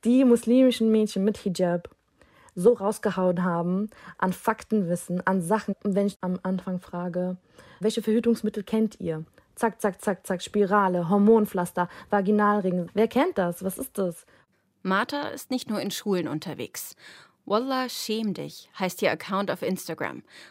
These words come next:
Speaker 2: auf dem sie manchmal auch mit einer Prise Humor über Themen wie Verhütung, Partnersuche und Geschlechtskrankheiten aufklärt. Sie ist Teil einer nicht mehr zu übersehenden Entwicklung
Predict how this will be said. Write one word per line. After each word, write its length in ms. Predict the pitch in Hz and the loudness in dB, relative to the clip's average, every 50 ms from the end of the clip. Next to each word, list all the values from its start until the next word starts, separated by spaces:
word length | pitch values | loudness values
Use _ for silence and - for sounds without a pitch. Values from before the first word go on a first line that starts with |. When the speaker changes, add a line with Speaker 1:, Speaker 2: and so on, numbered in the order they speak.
| _ - | _ -10
Speaker 2:
auf 160 | - 202 - | -10 -8 -4
dem 160 | 247 247 254 | -2 -2 -2
sie 120 | 240 240 | -2 -2
manchmal 540 | 220 202 196 233 285 - - 254 214 202 - | -4 -4 -2 -4 -6 -6 -4 -4 0 0 0
auch 100 | 196 - | -2 -2
mit 160 | - 190 - | -8 -8 -6
einer 200 | - 185 180 170 | -4 0 -2 -2
Prise 420 | 170 - - - 240 226 196 180 175 | -2 -4 -6 -6 -4 -4 -2 -4 -4
Humor 400 | 175 175 175 180 196 226 247 254 _ - - - - - | -4 -4 -2 0 0 -2 -2 -4 _ -16 -20 -20 -18 -12
über 180 | - 202 208 202 | -6 -6 -4 -4
Themen 400 | - - 226 240 247 226 196 170 | -4 -6 -4 -4 -2 -2 -4 -4
wie 140 | 180 185 180 | -4 -6 -6
Verhütung, 720 | - 196 180 170 214 240 254 - - 196 190 190 190 190 _ - | -4 -6 -6 -4 -4 -6 -6 -4 -2 -2 -2 -2 -4 -6 _ -8
Partnersuche 920 | - 202 202 214 220 - 196 185 180 165 190 175 160 - - 190 185 - - | 0 2 2 2 2 0 -2 -2 -2 -2 -4 -8 -8 -6 -4 -4 -4 -2 -4
und 140 | 202 185 - | -6 -6 -4
Geschlechtskrankheiten 960 | 202 190 - - 190 170 - - - - 151 151 - - 180 151 - - 165 | -4 -4 -2 -2 -2 -2 -2 -6 -8 -6 -6 -6 -4 -4 -4 -4 -2 -2 -4
aufklärt. 680 | 135 90 156 - - - - 156 120 - - - - _ _ _ _ _ _ _ _ | -4 -4 -4 -6 -10 -12 -10 -10 -10 -10 -14 -18 -20 _ _ _ _ _ _ _ _
Sie 240 | - 240 269 302 | -6 -4 -4 -2
ist 240 | - 208 - - - | -4 -6 -8 -8 -14
Teil 420 | - - - - 202 220 247 269 269 - | -14 -14 -10 -10 -8 -6 -6 -8 -8 -6
einer 300 | - 226 226 220 214 214 | -4 -4 -2 -2 -2 -2
nicht 340 | 214 214 254 302 - - - | -2 -2 -2 -4 -4 -4 -4
mehr 160 | 202 196 190 | -2 -2 -2
zu 140 | - - 220 | -2 -4 -6
übersehenden 760 | - 202 196 190 185 170 - 202 226 254 247 208 180 180 185 | -4 -2 -2 -2 -2 -2 -4 -6 -4 -2 -2 2 2 2 0
Entwicklung 600 | 180 180 185 - - 233 220 - - 190 185 190 | 0 -2 -4 -4 -4 -4 -4 -4 -4 -4 -4 -4